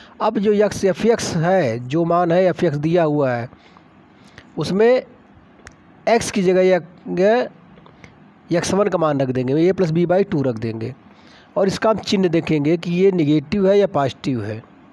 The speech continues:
मान लीजिए अब इसमें दो step आता है। पहला point इसमें ये है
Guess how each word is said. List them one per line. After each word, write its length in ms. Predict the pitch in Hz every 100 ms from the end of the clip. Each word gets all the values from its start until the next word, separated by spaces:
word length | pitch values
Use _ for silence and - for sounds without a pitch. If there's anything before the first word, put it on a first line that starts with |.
| - _ _ - - - - - - -
मान 200 | 190 214
लीजिए 180 | 240
अब 180 | 220 202
इसमें 260 | 214 226 190
दो 160 | 202 175
step 220 | 185 156
आता 180 | 147 156
है। 40 |
पहला 220 | 156 180 196
point 280 | 202 196
इसमें 220 | 185 196 196
ये 160 | 202
है 200 | 196 226